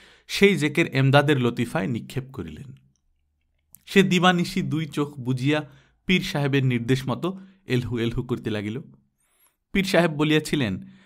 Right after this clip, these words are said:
"খেলাওয়াত দার আঞ্জুমান দ্বারা নিজের কল্পকে স্বীয় লতিফার দিকে মোতাওয়াজ্জা করিতে পারিলে তার কলবে জাতে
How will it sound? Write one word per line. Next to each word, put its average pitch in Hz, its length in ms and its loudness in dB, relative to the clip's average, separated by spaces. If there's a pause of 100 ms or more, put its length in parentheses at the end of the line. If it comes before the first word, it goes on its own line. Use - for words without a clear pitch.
(340)
"খেলাওয়াত 190 520 4
দার 180 180 2
আঞ্জুমান 165 500 0
দ্বারা 104 520 -2 (140)
নিজের 147 320 2
কল্পকে 165 500 0
স্বীয় 175 360 0
লতিফার 139 480 0
দিকে 139 240 -2
মোতাওয়াজ্জা 131 580 0
করিতে 131 340 -2
পারিলে 123 480 -2 (420)
তার 202 260 4
কলবে 139 500 2 (480)
জাতে 160 300 4